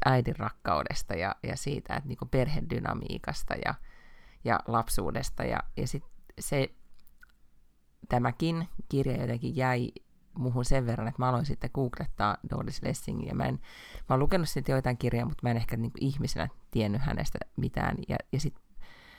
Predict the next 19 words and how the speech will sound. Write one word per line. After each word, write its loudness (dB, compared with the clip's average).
tää 8
on 6
varmaan 2
ollut 4
aivan 4
niinku -2
siis -2
tää -4
yleistä 4
tietoa, 10
mutta 0
multa 2
oli 0
mennyt -2
ohi, 12
että -2
hän 2
on -2
siis -4